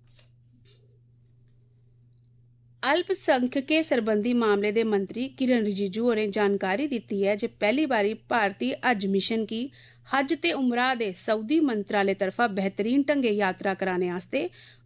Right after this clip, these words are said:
दो लबाए तुम पुरस्कारें कन्नै सम्मानित कीता गेआ ऐ।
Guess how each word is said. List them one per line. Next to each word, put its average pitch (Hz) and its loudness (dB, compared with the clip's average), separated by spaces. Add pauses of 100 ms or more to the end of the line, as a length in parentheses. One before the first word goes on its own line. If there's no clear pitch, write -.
(180)
दो 285 2 (520)
लबाए 240 -2 (140)
तुम 277 2 (220)
पुरस्कारें 202 0
कन्नै 202 0
सम्मानित 254 0
कीता 180 -8
गेआ 123 -10
ऐ। - -16